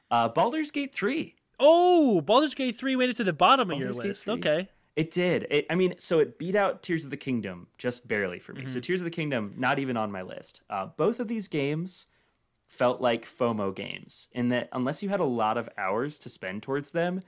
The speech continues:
Speaker 1: you just had a complex about, like, "I didn't get nearly as far in Baldur's Gate as all my friends did." And they
Speaker 2: Mm-hmm.
Speaker 1: were all seeing all this cool stuff, and I was just too busy.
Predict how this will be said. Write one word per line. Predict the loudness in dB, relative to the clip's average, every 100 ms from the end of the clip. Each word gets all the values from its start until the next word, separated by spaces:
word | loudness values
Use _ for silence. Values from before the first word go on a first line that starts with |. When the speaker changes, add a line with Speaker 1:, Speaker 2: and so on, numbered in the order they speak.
| _ _ _ _ _
Speaker 1:
you | -4
just | -4 -2
had | -2
a |
complex | -2 0 0 0 -2 -2 -4 -2
about, | 2 2 2
like, | 0 -2 -4 -16 _ _ _ _
"I | 2
didn't | 2 0 2
get | 0 0
nearly | 2 2 2
as | 2 0
far | 0 2 4 2 -2 -6 _ _ _ -4
in | 0 2 0 0
Baldur's | 0 0 0 -2
Gate | -2 -2 -2 -4
as | -2
all | -2
my | -2
friends | -6 -8 -8 -10
did." | -8 -8 -8
And | -4 0
they |
Speaker 2:
Mm-hmm. | 2
Speaker 1:
were | 2
all | 2
seeing | 0 -2
all | -2
this | -2
cool | -4 -8
stuff, | -6 -2 -2 -4
and | -4
I |
was | -4 -4
just | -8 -6
too | -6
busy. | -4 -4 -4 -6 -8